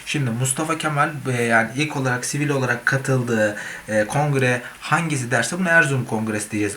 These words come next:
Ama dikkat edin soruya. Mustafa Kemal hangisinden sonra, e, askeri görevini bırakıp sivil ha-,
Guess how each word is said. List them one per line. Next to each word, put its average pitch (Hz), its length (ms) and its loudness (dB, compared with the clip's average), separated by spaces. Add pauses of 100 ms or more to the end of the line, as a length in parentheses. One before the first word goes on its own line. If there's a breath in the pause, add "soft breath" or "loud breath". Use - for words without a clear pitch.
Ama 120 400 4 (560)
dikkat 139 360 -2
edin 113 120 -4
soruya. 104 540 0 (720)
Mustafa 131 540 0
Kemal 143 300 4
hangisinden 151 1000 0
sonra, 110 600 0 (380 loud breath)
e, 107 500 2
askeri 131 500 2
görevini 123 680 2
bırakıp 123 360 0 (240 loud breath)
sivil 127 400 0
ha-, 104 520 0